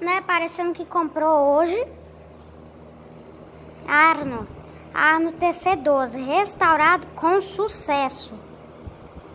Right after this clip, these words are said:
Se você gostou dessa restauração, o anúncio que vem aí do final, não pula, espera acabar, que ajuda muito.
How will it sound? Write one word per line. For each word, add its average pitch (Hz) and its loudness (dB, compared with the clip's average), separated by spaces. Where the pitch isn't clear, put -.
Se - -20
você 320 2
gostou 339 4
dessa 349 0
restauração, 320 0
o - 0
anúncio 320 2
que 339 -6
vem 302 -2
aí 302 -2
do 294 -6
final, 302 -2
não 359 2
pula, 392 -2
espera 302 -2
acabar, 262 -2
que - -4
ajuda 262 -2
muito. 330 -2